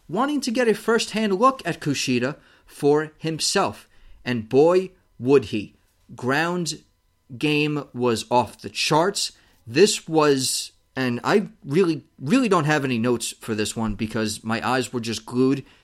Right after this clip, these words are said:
to the action. I have here wrestling in big, bold, capital letters, unbelievable groundwork, really technical submission clinic. And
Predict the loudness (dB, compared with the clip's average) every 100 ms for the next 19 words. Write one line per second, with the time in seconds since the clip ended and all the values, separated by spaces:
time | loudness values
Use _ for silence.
0 | -8 -4 -2 -2 -2 -2 -4 -6 -10 -20
1 | _ 2 2 2 0 0 4 4 4 -2
2 | _ _ _ _ -10 0 2 2 0 -4
3 | -8 -16 _ _ _ -6 -6 2 6 6
4 | 4 -6 _ _ -20 -10 4 6 6 4
5 | -2 -12 _ _ -12 -2 0 2 0 0
6 | 0 0 0 -2 -2 -12 _ _ _ _
7 | _ _ _ 0 2 4 4 4 2 -4
8 | 0 0 0 0 0 -2 -6 _ _ _
9 | _ _ _ _ -14 -4 0 4 4 4
10 | 0 -10 _ _ _ _ -4 0 0 0
11 | -4 -2 -4 -8 _ -8 -2 -2 0 2
12 | 2 2 -4 -6 -10 _ _ -16 -6 -4
13 | -4 -6 -14 -20 _ _ _ -12 -8 -10